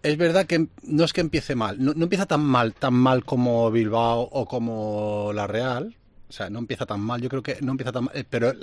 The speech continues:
pero es verdad que el error del gol es un error, un error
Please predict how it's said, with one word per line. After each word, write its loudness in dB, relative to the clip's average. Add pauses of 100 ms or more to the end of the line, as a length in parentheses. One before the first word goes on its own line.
(120)
pero 0
es -2
verdad 0
que -4
el -2
error 2
del -4
gol 0
es -6
un -4
error, 0 (720)
un -8
error -2